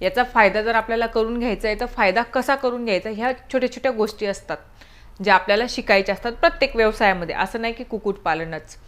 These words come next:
तर कुक्कुटपालन करत असताना सर्वप्रथम तर एक गोष्ट सगळ्यांनी लक्षात असू द्यायची,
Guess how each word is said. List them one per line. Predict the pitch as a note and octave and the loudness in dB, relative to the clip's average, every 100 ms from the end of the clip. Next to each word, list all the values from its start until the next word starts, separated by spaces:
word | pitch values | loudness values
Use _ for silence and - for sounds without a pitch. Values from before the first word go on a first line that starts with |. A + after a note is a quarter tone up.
| - - - - | -20 -20 -16 -6
तर | A#3 | -6
कुक्कुटपालन | - A#3 C#4 C#4 B3+ C4+ C#4 | -4 -4 -4 4 4 4 0
करत | C#4 C4+ C4 C#4+ | 2 2 4 0
असताना | C#4+ C4+ C4+ | 0 -2 -2
सर्वप्रथम | - C4+ C#4 D4 C#4 C#4+ B3 A#3 | 2 4 4 4 2 2 -2 0
तर | C#4 C#4 - - | 0 -2 -12 -4
एक | A#3+ | 0
गोष्ट | A#3+ C4+ D4+ | 2 0 0
सगळ्यांनी | C#4 A#3 A3 A3+ | -2 0 0 0
लक्षात | A#3 A3+ G#3+ F#3+ | -2 -2 -4 -6
असू | - | -6
द्यायची, | F3+ E3 | -2 -2